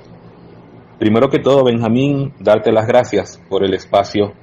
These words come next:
la oportunidad de llegar a, a tus seguidores, a tu círculo de amigos, de oyentes.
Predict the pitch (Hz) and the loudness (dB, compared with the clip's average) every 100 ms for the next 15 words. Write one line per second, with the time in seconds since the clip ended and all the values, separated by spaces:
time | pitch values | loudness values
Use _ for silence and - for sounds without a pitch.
0 | _ _ - 95 95 98 87 98 90 90 | _ _ -12 -6 -4 -4 -6 -6 -2 0
1 | 90 92 90 87 87 90 87 85 82 - | 0 0 0 2 2 4 4 2 0 -4
2 | 87 - 85 87 104 110 104 - _ - | -8 -6 -2 0 2 0 -4 -8 _ -20
3 | _ _ _ - 87 - - 85 - 87 | _ _ _ -10 -10 -10 -10 -10 -6 -2
4 | 85 87 107 110 107 98 87 101 110 - | -2 -2 -2 -2 -4 -2 -2 0 -2 -4
5 | 101 - | -12 -14